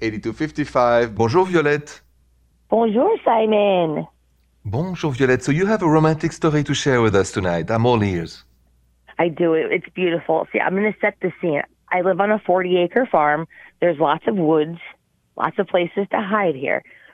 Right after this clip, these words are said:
Speaker 2: Well, apparently, my fiancé has been sneaking off during his farm chores. And I didn't know it until Valentine's Day. He had me hop on the tractor. I was thinking I was going to do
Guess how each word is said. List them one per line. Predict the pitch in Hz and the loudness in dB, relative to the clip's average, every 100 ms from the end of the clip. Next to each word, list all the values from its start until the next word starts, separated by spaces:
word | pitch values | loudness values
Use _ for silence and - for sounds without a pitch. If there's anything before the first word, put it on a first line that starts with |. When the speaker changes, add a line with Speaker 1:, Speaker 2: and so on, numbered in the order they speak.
| _ - | _ -2
Speaker 2:
Well, | 180 | -2
apparently, | - - 269 392 208 185 180 - _ _ _ _ _ _ - | -2 -4 -4 -2 0 0 0 -4 _ _ _ _ _ _ -2
my | 185 180 220 | -2 0 0
fiancé | 185 180 208 156 143 | 0 0 0 0 0
has | 156 143 | -2 -2
been | 147 - - | -6 -6 -6
sneaking | 202 226 233 196 | -2 -2 0 0
off | 180 165 151 - - - _ _ _ _ | 2 2 2 -2 -8 -20 _ _ _ _
during | - 190 175 | -2 0 0
his | 170 147 - | -2 -6 -2
farm | 175 165 180 180 - | 0 2 0 -2 -2
chores. | - - - _ _ - _ _ _ _ _ | -4 -4 -8 _ _ -20 _ _ _ _ _
And | 233 | 0
I | 320 | 2
didn't | 359 370 - | 2 0 -2
know | 320 - | 0 2
it | 156 - | -2 -4
until | 180 185 196 175 170 - | -6 0 2 2 0 -4
Valentine's | 151 165 202 269 220 143 139 - | -4 0 2 0 0 -2 -2 -2
Day. | 151 139 139 | 0 2 -2
He | 147 143 - _ _ _ - | -2 -4 -4 _ _ _ -4
had | 190 190 | -4 -2
me | 175 | -2
hop | 170 175 - | 0 -2 0
on | 190 190 | 0 0
the | |
tractor. | 147 170 170 196 147 147 175 - - _ _ _ _ | -2 -2 -2 -2 -2 0 -2 -8 -20 _ _ _ _
I | 135 143 | -2 0
was | 151 - | 0 0
thinking | 175 160 147 | 0 2 2
I | 139 | 0
was | 151 | 2
going | 160 160 | 2 2
to | 151 | -2
do | 139 | -2